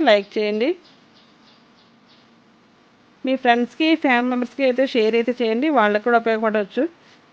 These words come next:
ఇదైతే మరొక మంచి టిప్ అండి. ఇలా గ్లౌజెస్ ఉంటూ ఉంటాయి కదా, ఇవి ఎక్కువగాను హెయిర్ డై అది వేసుకుంటాం కదా, వాటిల్లో అయితే వస్తూ ఉంటాయండి. కొన్ని ఎక్స్ట్రాగా ఏదైనా ఉండిపోతే కనుక మనం ట్రావెలింగ్కి అయితే మాత్రం చాలా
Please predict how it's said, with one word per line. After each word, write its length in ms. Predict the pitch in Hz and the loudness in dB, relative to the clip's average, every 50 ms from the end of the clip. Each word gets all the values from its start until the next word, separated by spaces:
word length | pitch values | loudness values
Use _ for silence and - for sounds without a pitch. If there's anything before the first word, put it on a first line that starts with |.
| _ _ _ _ _ _ _ _ _ _ _ _ _ _ _ _ _ _ - - _ _ _ _ _ _ _ _ _ _ _ _ _ _ _ _ _ _ _ _ _ _ - - _ _ _ _ _ _ _ _ _ - 269 | _ _ _ _ _ _ _ _ _ _ _ _ _ _ _ _ _ _ -20 -20 _ _ _ _ _ _ _ _ _ _ _ _ _ _ _ _ _ _ _ _ _ _ -20 -20 _ _ _ _ _ _ _ _ _ -12 -6
ఇదైతే 260 | 214 220 220 214 240 233 240 | -6 -4 -4 -4 -4 -2 -2
మరొక 260 | 233 226 226 220 226 220 | 0 -2 -2 -2 -2 -2
మంచి 200 | 214 220 214 262 220 | -2 -2 -2 -4 -4
టిప్ 180 | 240 233 214 - 226 | -4 -4 -2 -2 -4
అండి. 180 | 226 226 247 311 339 - _ _ _ _ - - - - - - | -2 -2 -2 -4 -4 -6 _ _ _ _ -20 -20 -20 -16 -6 -2
ఇలా 120 | 220 233 240 233 | 2 2 2 2
గ్లౌజెస్ 340 | 240 240 233 226 247 247 254 240 | 2 0 2 2 0 0 0 -2
ఉంటూ 160 | 233 226 240 240 233 | -2 0 0 0 0
ఉంటాయి 200 | 233 240 233 226 | 0 -2 -2 -2
కదా, 120 | 233 226 254 254 | 0 0 0 0
ఇవి 80 | 247 226 220 | 2 0 0
ఎక్కువగాను 440 | 220 - 247 233 226 240 240 240 240 240 240 233 233 | -2 -2 -4 -2 0 0 0 0 -2 -2 -2 -2 -2
హెయిర్ 180 | 233 220 226 220 226 | -2 -2 0 0 0
డై 80 | 233 233 233 | 0 0 0
అది 100 | 226 226 233 | 0 0 0
వేసుకుంటాం 360 | 226 220 - 233 220 226 226 220 233 | -2 -2 -4 -6 -4 -4 -2 -2 0
కదా, 100 | 233 240 226 | 0 2 2
వాటిల్లో 280 | 214 214 220 233 233 233 220 | 2 0 -2 -2 -2 -2 -2
అయితే 140 | 220 233 233 226 | -2 -4 -2 -2
వస్తూ 240 | 208 196 - - 233 226 220 | -2 -4 -4 -4 -4 -2 -2
ఉంటాయండి. 420 | 208 208 220 214 208 208 208 240 311 - - - - - - - | -2 -2 -2 -2 -2 -2 -2 -4 -6 -6 -12 -20 -20 -18 -8 -6
కొన్ని 160 | 226 226 214 208 | -4 -2 0 -2
ఎక్స్ట్రాగా 300 | 202 202 - 233 226 233 226 | -2 -4 -4 -4 -2 -2 0
ఏదైనా 200 | 226 226 233 233 214 | 0 0 0 -2 -2
ఉండిపోతే 340 | 202 208 202 226 214 226 220 214 214 | -4 -4 -4 -4 -2 -2 -2 -4 -4
కనుక 180 | 202 196 196 190 185 190 190 - - - _ - | -6 -4 -4 -6 -6 -6 -10 -14 -20 -20 _ -8
మనం 140 | 220 214 226 226 226 | -6 -4 -4 -4 -2
ట్రావెలింగ్కి 480 | 214 214 208 214 220 233 233 233 233 233 | 0 0 0 0 0 0 -2 -2 -2 -2
అయితే 120 | 220 226 220 226 | -2 0 -2 -2
మాత్రం 180 | 226 233 240 226 - | -2 -4 -4 -6 -4
చాలా 180 | 214 196 202 214 | -4 -2 0 0